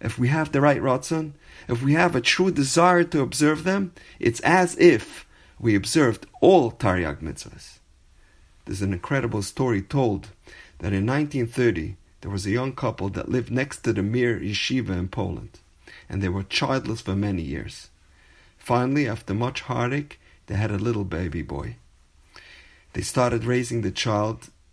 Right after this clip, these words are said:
but they saw right away that there was something very wrong with their son. He didn't grow, he didn't eat, and he was very frail.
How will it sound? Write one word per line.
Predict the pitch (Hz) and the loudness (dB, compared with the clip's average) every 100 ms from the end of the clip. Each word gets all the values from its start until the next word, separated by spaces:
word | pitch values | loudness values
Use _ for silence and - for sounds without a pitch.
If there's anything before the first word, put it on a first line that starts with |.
| - | -8
but | 90 | -6
they | 90 | -4
saw | 87 117 | -4 -4
right | 113 117 107 | -2 0 0
away | 92 90 78 - | -2 -2 -4 -6
that | - 92 | -6 -4
there | 95 | -4
was | 95 | -4
something | - 135 127 104 - | -4 -6 -4 -6 -6
very | 113 143 151 123 | -4 0 2 2
wrong | 101 98 82 | 0 -2 -2
with | 78 73 | -6 -6
their | 78 | -8
son. | 82 71 52 104 _ _ _ - - | -8 -8 -10 -14 _ _ _ -20 -18
He | - 104 | -6 -4
didn't | 131 120 120 | 0 -2 0
grow, | 120 120 110 | 2 2 2
he | 104 92 | 0 0
didn't | 120 113 | 0 0
eat, | 95 120 117 - - - 110 | 0 -2 -4 -10 -20 -10 -2
and | |
he | 101 | 0
was | 95 107 | 0 -2
very | 127 110 | 0 0
frail. | 95 - 80 65 | 0 -4 -6 -8